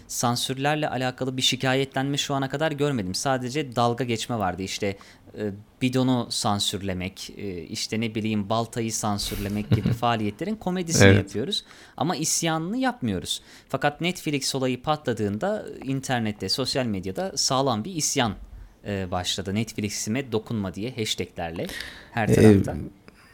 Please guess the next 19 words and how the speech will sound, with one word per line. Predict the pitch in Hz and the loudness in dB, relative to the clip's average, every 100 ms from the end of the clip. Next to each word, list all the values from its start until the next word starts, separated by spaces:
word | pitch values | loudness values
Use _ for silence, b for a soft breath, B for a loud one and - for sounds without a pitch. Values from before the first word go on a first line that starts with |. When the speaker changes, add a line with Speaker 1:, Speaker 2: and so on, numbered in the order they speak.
| b - - | b -20 6
Speaker 2:
evet, | 131 135 - - | 10 10 8 6
başladı | 113 127 - 175 | 10 10 10 8
ama | 233 208 | 8 8
haksız | 147 147 - - - | 6 6 6 4 6
da | 139 | 6
değil. | 90 90 131 | 6 0 -2
Haklı. | - 107 - 165 170 - - | 6 6 6 2 2 -2 2
Ben | 120 139 | 4 4
de | 104 | 4
bir | 85 | 2
Netflix | 87 85 - 90 - - | 2 0 -2 -6 -6 -8
kullanıcısıyım | - 90 85 78 - - 80 62 | -6 -2 -2 -2 -4 -6 -8 -6
mesela. | - - - - - B B B B - | -6 -6 -6 -10 -14 B B B B -2
Ee, | 98 87 92 92 113 - | 0 0 -2 -4 -6 2
haklı | 156 - 226 151 113 - | 2 2 2 2 0 0
görüyorum | 90 82 78 78 | 0 0 -4 -6
ben. | 85 | -4
Ya | 98 127 135 | 2 2 6
bu | 156 165 - | 4 4 -2